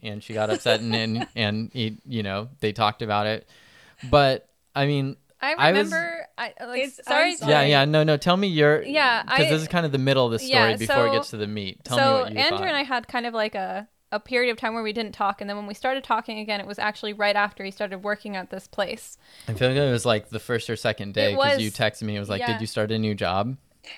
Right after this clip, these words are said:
Speaker 2: Oh,
Speaker 3: So
Speaker 2: I
Speaker 3: you met him, wait a minute. So you met him when he was driving around on scooters eating well.
Speaker 1: <laughs> Yes, yes, exactly.
Speaker 2: Making good money. <laughs>
Speaker 1: Yeah. <laughs>
Speaker 2: Living the
Speaker 3: Um,
Speaker 2: high
Speaker 3: so
Speaker 2: life.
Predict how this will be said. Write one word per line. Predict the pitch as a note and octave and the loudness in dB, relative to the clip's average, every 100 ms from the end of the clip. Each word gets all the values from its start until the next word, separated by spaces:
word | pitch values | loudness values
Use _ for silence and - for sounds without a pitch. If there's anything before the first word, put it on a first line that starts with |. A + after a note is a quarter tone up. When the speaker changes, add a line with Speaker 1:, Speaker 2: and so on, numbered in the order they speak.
| - | 4
Speaker 2:
Oh, | C4 | 6
Speaker 3:
So | |
Speaker 2:
I | C4 | 8
Speaker 3:
you | B3+ D4 | 6 2
met | C4+ C4 C#4 | -2 -4 -6
him, | C4+ D4+ D4 | -6 -6 -6
wait | B3+ B3+ | -6 -8
a | |
minute. | A3+ F3+ - | -8 -12 -12
So | A3 | -10
you | A#3 | -8
met | C4 B3 C#4 | -6 -6 -6
him | D#4 D4 C4 | -6 -6 -4
when | B3 | -6
he | A#3+ | -6
was | A3+ G#3+ | -8 -6
driving | A3 G#3 G#3+ | -4 -4 -4
around | G#3 G3 | -8 -8
on | F#3+ F#3+ | -8 -10
scooters | - A3 F#3+ F#3+ F#3+ | -12 -10 -8 -8 -2
eating | C#4+ G3 F#3 E3+ | 0 0 -4 -10
well. | E3+ - - | -12 -14 -18
Speaker 1:
<laughs> | - | 0
Yes, | A#2+ F#2+ D#4+ - - _ | 4 6 6 2 -2 _
yes, | A#2 G#2 - G2+ | -6 -6 -8 -10
exactly. | G2+ G#2+ G2+ F#2+ | -4 -2 -2 -2
Speaker 2:
Making | C4 C4+ D4 C#4+ | 4 4 4 2
good | A3 B3+ A3+ | 6 6 8
money. | A3+ G#3+ F#3 B3 - | 4 2 2 2 4
<laughs> | |
Speaker 1:
Yeah. | E4 A3 - | 4 4 2
<laughs> | E4+ D3 - E3+ - - - E4 | 2 0 0 -4 -8 -14 -18 -6
Speaker 2:
Living | C4 C#4+ C#4+ | -4 -2 0
the | C4 | 2
Speaker 3:
Um, | B3+ | 4
Speaker 2:
high | B3 B3+ C4+ | 6 8 8
Speaker 3:
so | |
Speaker 2:
life. | A#3+ A3 A3+ | 8 8 6